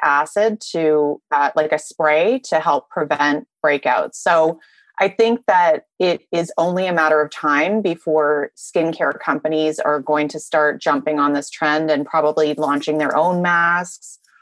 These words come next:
or collaborations with different companies to start bringing these, because it is such a huge challenge for so many people who are wearing masks all day long.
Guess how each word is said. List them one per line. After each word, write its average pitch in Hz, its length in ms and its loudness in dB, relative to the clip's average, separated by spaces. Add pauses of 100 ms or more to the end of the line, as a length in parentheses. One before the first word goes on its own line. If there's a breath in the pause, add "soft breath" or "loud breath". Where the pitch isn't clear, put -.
or 156 160 0
collaborations 165 1160 0
with 156 160 2 (200)
different 175 380 -2
companies 156 460 -4
to 160 100 -6
start 147 240 -2
bringing 151 300 -2
these, 190 160 -4
because 170 360 -4 (360 soft breath)
it 214 200 2
is 202 320 2
such 185 240 -2
a 185 60 0
huge 165 800 -4 (200)
challenge 190 600 0
for 190 140 -2
so 180 200 -2
many 170 200 -2
people 165 320 -2
who 165 100 -4
are 151 220 0
wearing 151 320 -2
masks - 720 -6
all 156 160 2
day 143 120 0
long. 139 460 -2